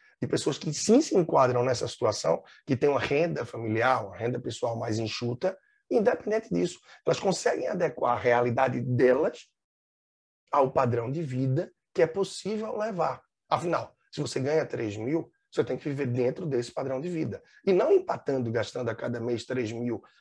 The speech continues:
dois mil que você ganha ou cinco mil que você ganha. Porque se você faz isso, você vive pisando na linha amarela. Você não constrói uma reserva de emergência.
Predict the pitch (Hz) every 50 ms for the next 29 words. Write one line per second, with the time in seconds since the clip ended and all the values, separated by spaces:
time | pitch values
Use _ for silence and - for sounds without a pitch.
0 | _ _ 131 123 139 151 147 120 127 127 131 127 127 - - - - 127 113 127
1 | 131 135 123 113 113 107 - - 131 127 - 127 120 120 117 117 - - 120 113
2 | 117 107 107 - _ _ _ _ _ - 113 - 127 117 - - 165 147 120 -
3 | - _ - - - 156 139 165 196 170 - - _ _ _ _ _ - 123 -
4 | 165 139 123 143 180 208 208 214 208 - 147 131 156 156 156 156 160 156 151 147
5 | 156 160 160 165 165 156 139 135 123 120 - - _ _ _ _ - 123 - -
6 | 147 165 196 202 - 185 156 - - - 160 185 190 175 160 135 127 139 127 107
7 | 127 127 123 120 117 117 123 120 120 113 107 110 110 104 - -